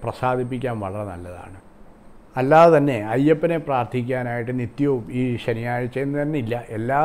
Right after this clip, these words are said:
ദിവസവും അയ്യപ്പനെ പ്രാർത്ഥിക്കുന്ന ദിവസം ഭൂതനാഥ സദാനന്ദ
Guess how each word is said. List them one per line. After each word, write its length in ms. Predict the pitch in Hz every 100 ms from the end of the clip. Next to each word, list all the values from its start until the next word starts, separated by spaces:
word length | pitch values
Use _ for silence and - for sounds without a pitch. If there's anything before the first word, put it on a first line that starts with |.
| 160
ദിവസവും 400 | 143 123 131 107 -
അയ്യപ്പനെ 360 | 113 120 123 131 123
പ്രാർത്ഥിക്കുന്ന 560 | 117 107 - 117 123 123 107
ദിവസം 380 | 104 101 - 82 82 - - - - - - - 147
ഭൂതനാഥ 960 | 123 151 190 190 180 147 135 139 127 147 135
സദാനന്ദ 640 | 120 104 123 135 135 123